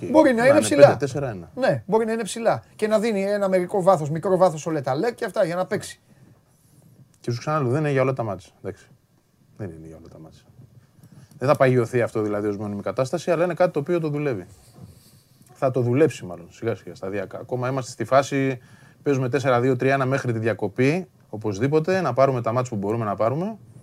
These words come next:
Speaker 2: γιατί, εντάξει, οι βαθμοί μετράνε αυτή τη στιγμή,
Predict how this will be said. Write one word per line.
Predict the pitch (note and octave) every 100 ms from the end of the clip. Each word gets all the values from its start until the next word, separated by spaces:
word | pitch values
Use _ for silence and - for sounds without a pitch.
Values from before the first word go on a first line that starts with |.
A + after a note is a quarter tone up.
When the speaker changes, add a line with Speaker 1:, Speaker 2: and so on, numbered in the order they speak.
| - - - _ _ _ -
Speaker 2:
γιατί, | G#2 G#2 A#2 A2
εντάξει, | G#2 G2 -
οι |
βαθμοί | G#2+ G2+ A2+
μετράνε | G2 F#2+ F2+
αυτή | -
τη | D#2+
στιγμή, | - F#2